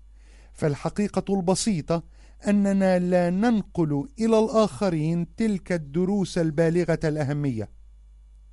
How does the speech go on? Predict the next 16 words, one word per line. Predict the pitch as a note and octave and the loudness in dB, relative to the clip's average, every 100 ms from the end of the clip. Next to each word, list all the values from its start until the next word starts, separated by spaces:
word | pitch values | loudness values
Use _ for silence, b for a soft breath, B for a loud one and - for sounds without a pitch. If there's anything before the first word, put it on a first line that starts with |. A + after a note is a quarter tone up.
| - b b b b - | -20 b b b b -2
أجد | G#3 E3+ F3 G3 - b b b G3 | 0 2 0 -2 -6 b b b 0
أن | G3 F3+ F3 F3+ F3+ - - | 2 2 2 0 -2 -12 -10
من | E3+ F3 E3+ | -2 0 0
كان | D#3+ A3+ G3 E3 | 0 0 0 0
بين | D3+ F#3 F3+ | 0 0 0
العشرين | E3+ E3 D#3+ E3 F#3+ G3+ F#3 D#3+ | 0 -2 -4 -4 -2 -2 -2 -2
والثلاثين | E3 F#3 - E3+ E3 D#3 G3+ F#3+ | 0 -2 -2 -2 -2 -2 -2 -2
من | G3 | 0
العمر | G3+ G3 D3+ D#3+ - - - - b b - | 0 -2 -2 -4 -6 -12 -20 -20 b b -8
في | E3+ | -6
السابعة | - - D#3+ G3 F#3+ F3 | -4 -2 0 2 0 0
والعشرين | F3 E3 D#3 D3 E3+ F#3 F#3+ F#3+ | -2 0 -2 -2 -4 -2 0 -2
أو | - D#3 | -4 -4
الثامنة | D#3+ - D#3 D3 D3+ G3 D#3 D3 | -4 -4 -4 -4 -2 -2 -2 -2
والعشرين | C3+ C3 C3 E3 E3+ C#3 B2+ | -4 -4 -6 -6 -4 -4 -2
مثلا | F3 D#3+ C3 D#3+ | -2 -2 -2 -2